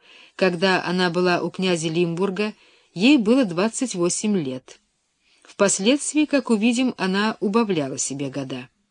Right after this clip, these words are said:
Горнштейн поверил словам Алины и с этого времени стал адресовать ей письма так:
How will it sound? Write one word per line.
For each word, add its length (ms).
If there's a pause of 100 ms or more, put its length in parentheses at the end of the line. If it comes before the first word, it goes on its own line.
(1400)
Горнштейн 680
поверил 460
словам 420
Алины 500 (380)
и 80
с 120
этого 260
времени 320
стал 260
адресовать 680
ей 160
письма 380
так: 360